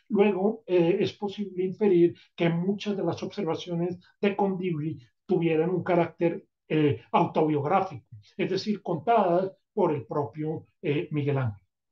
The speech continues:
que tenemos la fecha de mil quinientos cincuenta y tres como fecha de publicación. Entonces, eh, sobre el asunto que les mencionaba, el paréntesis que estaba haciendo a propósito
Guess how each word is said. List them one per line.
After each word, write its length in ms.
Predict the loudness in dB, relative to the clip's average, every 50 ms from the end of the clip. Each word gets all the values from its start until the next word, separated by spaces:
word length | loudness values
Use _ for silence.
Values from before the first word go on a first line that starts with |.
| _ _ _ _ _ _ _ _ _ _ _ _ _ _ _ _ _ _ _ _ _ -16 -8 -6
que 120 | -4 0
tenemos 420 | 0 2 2 2 2 2 2 2
la 120 | 2 0 2
fecha 340 | 2 0 0 0 -2 -2 -2
de 100 | -2 -2
mil 180 | -4 -6 -6
quinientos 480 | -6 -8 -6 -4 -4 -6 -4 -6 -6 -6
cincuenta 400 | -6 -6 -4 -4 -4 -4 -4 -4
y 60 | -2
tres 260 | 2 4 4 4 4 0 _ _
como 260 | -4 -2 0 0 0 0
fecha 480 | 0 -2 -2 -2 -4 -6 -6 -6 -8 -6
de 140 | -4 -4 -4
publicación. 760 | -4 -4 -6 -6 -6 -6 -8 -10 -10 -8 -8 -8 -6 -6 -8 -10 -18 -20 _ _ _
Entonces, 640 | _ 2 2 2 2 2 -2 -2 -4 -4 -8 -8 -2
eh, 480 | 0 2 4 4 2 2 0 -2 -4 -6 -8 -14 _
sobre 380 | _ 0 2 2 4 4 2 2
el 80 | 2
asunto 400 | 0 0 -2 -4 -6 -4 -6 -4
que 80 | -4 -2
les 120 | -2 -2
mencionaba, 760 | -2 -4 -4 -4 -2 -2 -2 0 2 4 4 4 4 4 2 2
el 140 | 0 -2 0
paréntesis 720 | 0 2 2 2 2 0 -2 -8 -10 -8 -8 -8 -8 -10 -14 _ _ _ _
que 80 | -4 -4
estaba 460 | -2 0 2 4 4 6 4 4 2
haciendo 560 | 2 2 0 0 0 -2 -2 0 0 2 0
a 100 | 0 0
propósito 800 | 0 -4 -4 -2 -2 -2 -2 -4 -10 -16 -6 _ -2 0 0